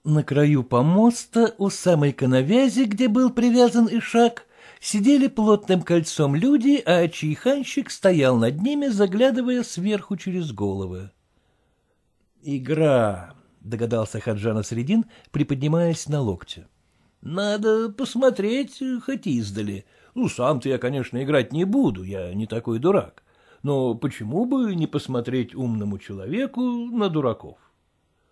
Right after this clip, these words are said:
Он встал и подошёл к играющим. "Глупые люди",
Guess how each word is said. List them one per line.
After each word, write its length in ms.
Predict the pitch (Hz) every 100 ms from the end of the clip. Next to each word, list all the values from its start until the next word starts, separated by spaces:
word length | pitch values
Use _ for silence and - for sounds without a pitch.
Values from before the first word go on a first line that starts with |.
| _ _ _ _
Он 240 | 127 113 95
встал 460 | - - 214 262
и 120 | 214 226
подошёл 460 | - 170 - 156
к 100 | 156
играющим. 680 | 131 104 95 92 - 87 95 _ _ _ _ _ _ _ _ _ _
"Глупые 840 | 135 123 143 180 185 - 196 190
люди", 480 | 190 175 110 92